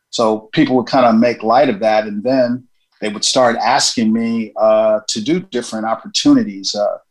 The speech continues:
such as I, I remember auditioning for my, my first fashion show. I was not trying to be a model. All I had, I was just focused, laser beam focused on being a ball player. I wound up booking the job after, uh, a lady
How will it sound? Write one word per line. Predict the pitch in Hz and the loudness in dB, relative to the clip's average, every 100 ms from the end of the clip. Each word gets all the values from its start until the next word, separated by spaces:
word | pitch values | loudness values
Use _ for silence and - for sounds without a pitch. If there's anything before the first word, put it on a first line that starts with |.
| _ _ - | _ _ -4
such | 135 110 127 | -2 0 0
as | 117 - - | 0 -2 -2
I, | 101 107 107 | 0 2 2
I | |
remember | 113 127 113 | 2 2 2
auditioning | 117 107 131 - 113 107 | 2 2 0 0 -4 -6
for | - 113 | -4 -2
my, | 110 101 - _ _ _ _ _ | -2 -4 -8 _ _ _ _ _
my | 98 | -8
first | - 131 123 - | -2 0 0 2
fashion | 127 131 - 92 | 2 2 0 0
show. | - 107 | 0 0
I | 101 110 | 2 0
was | 147 120 | 0 0
not | 120 101 | 0 0
trying | - 110 104 | 0 0 -2
to | |
be | 104 107 | -4 -6
a | |
model. | 95 131 113 107 | -2 0 0 0
All | 113 113 | 0 0
I | 117 | 0
had, | 113 113 110 107 104 _ _ _ _ _ _ 95 98 | -2 0 0 0 -2 _ _ _ _ _ _ -12 -4
I | 110 | -2
was | 113 110 | -2 -2
just | 117 - | -4 -2
focused, | 120 117 117 107 - | -2 -2 -4 -6 -4
laser | 110 139 131 | 0 0 0
beam | 120 135 131 | 2 4 2
focused | - 127 - 101 - 107 | 2 -2 -2 -6 -8 -6
on | 104 | -6
being | 107 107 | -6 -6
a | |
ball | 98 123 131 | -2 0 0
player. | 107 - 98 90 - _ _ _ _ - | -2 -8 -8 -10 -14 _ _ _ _ -4
I | |
wound | 95 120 120 117 | 0 2 2 2
up | 123 113 | 2 0
booking | 113 117 113 | -4 -2 -2
the | 113 | -2
job | 110 123 120 113 | 0 2 2 2
after, | 113 110 113 107 104 - | -2 -4 -6 -8 -8 -2
uh, | 104 104 104 98 95 | 0 2 2 0 -6
a | |
lady | 98 117 117 107 | -4 0 0 -4